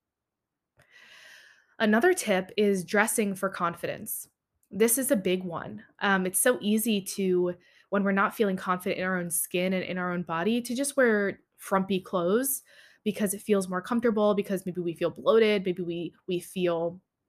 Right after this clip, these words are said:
you know, or we are, like, overweight or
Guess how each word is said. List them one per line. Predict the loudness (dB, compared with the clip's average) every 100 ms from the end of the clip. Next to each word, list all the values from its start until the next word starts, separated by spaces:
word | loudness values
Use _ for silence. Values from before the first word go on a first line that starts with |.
| _ _ _ _ _
you | 2
know, | 2
or | 2 -2 -2
we | -4 4
are, | 6 8 6
like, | 4 -2
overweight | -4 -2 2 4 6 4
or | 0 0 0 -2